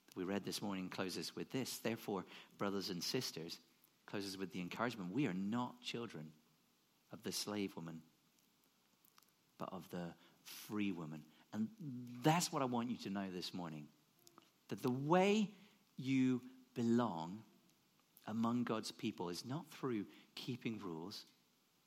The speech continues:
The way you belong among God's people is through Jesus, who has done that for you. And that means you're not under these rules. You are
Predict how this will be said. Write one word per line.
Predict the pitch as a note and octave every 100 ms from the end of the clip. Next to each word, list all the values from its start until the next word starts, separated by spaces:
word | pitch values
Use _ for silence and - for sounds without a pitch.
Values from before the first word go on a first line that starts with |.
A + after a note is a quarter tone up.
| _ _ _ _
The | -
way | G#2+ C3+
you | D3 C3+
belong | B2+ A#2+ A#2
among | A2 A2 G2+ - - - A2
God's | G2 -
people | A#2+ A2+ E2+ D2+ - - -
is | A2
through | - A#2+ A2 -
Jesus, | - B2+ B2 E2 - - - _ _ _ _ _ -
who |
has | F2
done | - G2 F#2+
that | F#2 F2 - - _
for | - A2 G2
you. | E2 E2 -
And | G#2
that | B2+ C3+
means | C3+ A2 G#2
you're | B2
not | B2+ C#3+ B2 - - _ _ -
under | D#3+ E3+ D#3
these | A2+ G2+ G2+
rules. | F#2+ F#2 - - - A#2+
You | A2+ A#2
are | G2+ G2+ G2